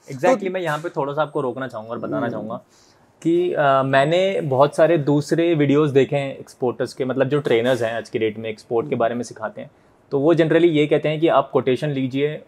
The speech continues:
Speaker 1: अ, सप्लायर से या मैन्युफैक्चरर से और आगे उसमें थोड़ा सा अपना प्रॉफिट ऐड करके दे दीजिए। But, अ, जब भी आप किसी बिजनेस में एंटर करने की कोशिश करते हैं तो ये back and forth बहुत ज़्यादा हो जाता है। आप एक सप्लायर से, आप, ऐसा तो नहीं है कि एक बायर आपके पास आया और आपने उसको कोटेशन दिया वो फाइनल हो जाएगा, नहीं होता।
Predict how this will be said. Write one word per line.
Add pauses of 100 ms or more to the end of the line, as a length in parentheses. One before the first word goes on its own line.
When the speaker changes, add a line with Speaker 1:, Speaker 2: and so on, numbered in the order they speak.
Speaker 1:
अ,
सप्लायर
से
या
मैन्युफैक्चरर
से
और
आगे
उसमें
थोड़ा
सा
अपना
प्रॉफिट
ऐड
करके
दे
दीजिए। (520)
But, (560)
अ,
जब
भी
आप
किसी
बिजनेस
में
एंटर
करने
की
कोशिश
करते
हैं
तो
ये
back
and
forth
बहुत
ज़्यादा
हो
जाता
है।
आप
एक (160)
सप्लायर
से,
आप, (200)
ऐसा
तो
नहीं
है
कि
एक
बायर
आपके
पास
आया
और
आपने
उसको
कोटेशन
दिया
वो
फाइनल
हो
जाएगा,
नहीं
होता।